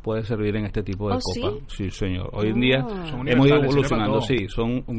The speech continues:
Speaker 1: son
Speaker 3: Tú le
Speaker 1: copas
Speaker 3: echas
Speaker 1: universales.
Speaker 3: Coca-Cola y la bicha
Speaker 1: También
Speaker 3: funciona y se
Speaker 1: sirve.
Speaker 3: pega.
Speaker 1: Pero claro que, claro que hay, digamos, nosotros hemos hecho, mm, infinidad de veces y lo tenemos, para cada tipo de vino, una
Speaker 2: Ujú.
Speaker 1: copa. Por ejemplo,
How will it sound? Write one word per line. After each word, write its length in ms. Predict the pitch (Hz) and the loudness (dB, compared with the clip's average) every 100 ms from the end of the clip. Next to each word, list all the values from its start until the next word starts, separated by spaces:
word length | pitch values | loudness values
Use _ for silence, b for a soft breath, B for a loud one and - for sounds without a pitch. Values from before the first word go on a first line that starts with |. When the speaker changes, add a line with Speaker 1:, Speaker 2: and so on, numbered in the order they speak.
| 107 | -2
Speaker 1:
son 240 | 110 110 | -2 -2
Speaker 3:
Tú 120 | 113 | -4
le 80 | 120 | 0
Speaker 1:
copas 40 | 123 | 2
Speaker 3:
echas 80 | |
Speaker 1:
universales. 400 | 131 107 110 107 | 2 2 2 0
Speaker 3:
Coca-Cola 340 | - 180 214 226 | 2 2 2 0
y 60 | |
la 80 | 185 | -2
bicha 240 | 139 131 156 | -2 -2 0
Speaker 1:
También 300 | 117 113 113 | 2 4 4
Speaker 3:
funciona 140 | 107 | 4
y 40 | 110 | 4
se 140 | 101 | 4
Speaker 1:
sirve. 140 | 104 170 | 0 -2
Speaker 3:
pega. 220 | 208 117 - | -4 -8 0
Speaker 1:
Pero 200 | 135 127 | 2 2
claro 260 | 131 123 135 | 2 2 2
que, 180 | 190 | -2
claro 320 | - 123 113 135 | -2 0 0 -2
que 240 | 175 165 | -4 -4
hay, 400 | - 95 110 190 - - - | -6 -4 -2 -4 -8 -16 -14
digamos, 440 | 98 98 95 107 113 | -10 -8 -6 -4 -4
nosotros 320 | 95 95 107 | -4 -4 0
hemos 240 | 120 120 | 0 0
hecho, 240 | 123 127 123 - | -2 -4 -6 -10
mm, 300 | - 80 87 90 | -14 -12 -10 -6
infinidad 460 | 92 - 92 92 | -4 -2 -2 -2
de 80 | 101 | -2
veces 200 | 110 - | -2 0
y 40 | |
lo 140 | 135 98 | -2 -2
tenemos, 440 | 87 90 98 185 - b b b - - - | -4 -4 -4 -4 -8 b b b -14 -12 -6
para 260 | 101 95 | -4 -4
cada 440 | - 113 110 131 139 | 0 2 2 0 0
tipo 360 | 139 135 143 | 0 0 0
de 100 | 147 | 0
vino, 380 | 117 104 101 196 - - - | 0 -2 -4 -6 -8 -10 -6
una 200 | 113 101 | -4 -4
Speaker 2:
Ujú. 80 | 95 | -6
Speaker 1:
copa. 320 | 85 - - - - - - - - | -8 -8 -10 -10 -10 -10 -10 -10 0
Por 140 | 107 | 2
ejemplo, 400 | 101 110 104 92 | 2 0 0 -4